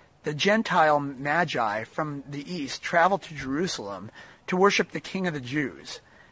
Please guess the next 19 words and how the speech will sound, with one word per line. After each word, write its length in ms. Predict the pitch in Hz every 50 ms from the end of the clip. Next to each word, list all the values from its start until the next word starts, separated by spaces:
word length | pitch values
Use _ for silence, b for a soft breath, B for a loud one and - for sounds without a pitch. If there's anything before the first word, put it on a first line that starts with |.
| b b b
and 160 | 160 175 180
the 60 | 175
Jewish 380 | 147 - 202 214 233 233 208 -
King 240 | - 202 170 156 151
Herod 560 | 143 139 170 202 214 185 135 110 101 101 107
and 180 | 101 - 151
all 220 | 151 156 175 190 196
of 100 | 175 160
Jerusalem 540 | - 175 170 208 214 - - 160 139 131 -
are 80 | 156 160
troubled 500 | - - - - 220 220 208 233 170 151
by 140 | 143 135
the 100 | 135 135
news 340 | 131 127 127 131 127 127 -
of 220 | 139 - 135 139 147
a 60 | 147
Messiah 480 | 143 139 135 - - 160 156 151 151
being 300 | 143 143 143 135 127 127
born. 520 | 120 - 127 120 117 104 87 65 57 -